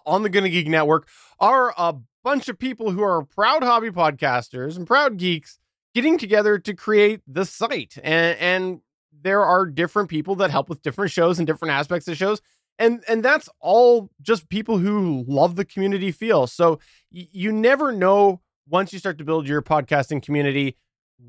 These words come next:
who might step up to what role, and you might be able to have somebody step in to handle these sort of things that S P just mentioned too. And today, we wanna talk all about that. The idea of having somebody else take care of your social media, or maybe just your community development in general,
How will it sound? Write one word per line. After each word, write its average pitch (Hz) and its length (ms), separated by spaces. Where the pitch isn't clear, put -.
who 196 180
might 180 280
step - 260
up 160 220
to 151 100
what 143 260
role, 143 320
and 135 320
you 151 140
might 208 220
be 185 80
able 185 140
to 165 120
have 214 240
somebody 147 320
step 156 300
in 160 140
to 151 100
handle 196 300
these 135 180
sort 143 160
of 120 80
things 139 260
that 131 140
S 131 160
P 139 160
just 123 240
mentioned 139 400
too. 123 200
And 131 160
today, 214 440
we 262 140
wanna 254 180
talk 208 400
all 180 320
about 160 400
that. 120 240
The 180 140
idea 208 320
of 180 80
having 175 400
somebody 147 320
else 143 240
take 147 200
care 143 220
of 131 80
your 127 120
social 151 340
media, 156 360
or 214 120
maybe 220 520
just 165 260
your 160 80
community 165 420
development 143 600
in 147 160
general, 143 500